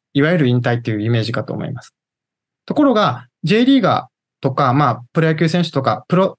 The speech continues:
アスリートは全体的に引退丸二っていうこの老齢期の職業生活からの引退。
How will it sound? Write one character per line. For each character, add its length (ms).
ア 80
ス 160
リ 140
ー 20
ト 100
は 140
全 200
体 140
的 240
に 240
引 160
退 180
丸 240
二 120
っ 120
て 80
い 80
う 80
こ 140
の 180
老 220
齢 200
期 140
の 200
職 280
業 140
生 140
活 220
か 80
ら 100
の 80
引 200
退。 220